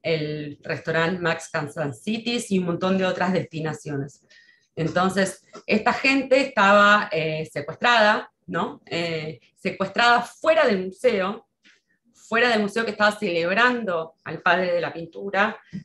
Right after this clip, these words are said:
hacia la vida, hacia el espacio de lo público, hacia el espacio de la vida real.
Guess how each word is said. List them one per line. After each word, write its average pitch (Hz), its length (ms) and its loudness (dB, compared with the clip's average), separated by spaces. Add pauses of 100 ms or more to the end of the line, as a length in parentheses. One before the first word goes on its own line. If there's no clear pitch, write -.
(340)
hacia 269 420 4
la 202 120 2
vida, 175 540 0
hacia 208 560 0
el 180 180 -6
espacio 190 460 -4
de 175 80 -4
lo 170 120 2
público, 180 600 -2
hacia 202 240 2
el 208 60 0
espacio 185 340 -4
de 180 100 0
la 156 80 -4
vida 160 220 -2
real. 165 440 0